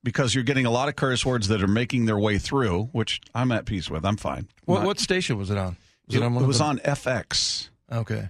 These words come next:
Speaker 1: Yeah. It was on, I, yeah, F X, I believe, is what it was on.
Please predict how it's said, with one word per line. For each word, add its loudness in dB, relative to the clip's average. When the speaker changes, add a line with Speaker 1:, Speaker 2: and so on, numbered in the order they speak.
Speaker 1:
Yeah. 0
It 0
was 2
on, 0
I, 0
yeah, 2
F 0
X, 0
I 2
believe, 0
is -4
what 0
it 0
was -2
on. -4